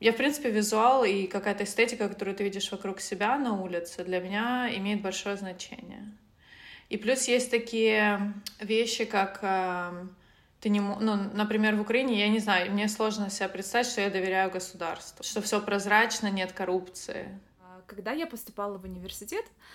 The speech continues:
Speaker 2: а, я не знала, в какой поступить. И я поступила в несколько, но в итоге я училась в Шевченко. И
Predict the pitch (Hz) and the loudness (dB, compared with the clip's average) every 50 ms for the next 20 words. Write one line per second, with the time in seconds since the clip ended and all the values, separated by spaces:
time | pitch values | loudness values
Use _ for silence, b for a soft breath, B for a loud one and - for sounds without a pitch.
0 | B B B B B B B B - 214 208 196 190 185 220 294 370 339 233 226 | B B B B B B B B -10 -8 -8 -6 -4 -2 -2 -2 -2 -2 -2 -2
1 | 233 277 285 269 - 208 - 220 214 - 208 196 - - 175 - 156 170 - - | -2 -2 -2 -4 -6 -8 -8 -8 -6 -6 -8 -12 -14 -16 -18 -18 -20 -20 -20 -20
2 | _ _ _ B B B B B B B B B _ _ - 208 202 247 - - | _ _ _ B B B B B B B B B _ _ -6 -4 -2 -2 -2 -2
3 | 381 - - 226 220 262 262 247 214 214 202 208 190 175 - - 175 170 - - | -6 -8 -8 -6 -4 -2 -2 -2 -2 -4 -6 -6 -6 -8 -10 -12 -14 -16 -16 -18
4 | - - - 196 208 202 220 226 370 370 285 240 214 240 277 254 254 - 262 262 | -18 -14 -10 -8 -6 -6 -4 -4 -4 -4 -2 -2 -2 -2 -2 -4 -6 -6 -4 -4
5 | 254 233 - - - - 247 240 - - 202 160 - 175 - - - _ _ B | -4 -6 -8 -10 -10 -10 -10 -10 -10 -10 -12 -12 -12 -14 -18 -20 -20 _ _ B
6 | B B B B B B B B B _ - 240 247 220 196 - | B B B B B B B B B _ -4 -2 -2 -2 -2 -4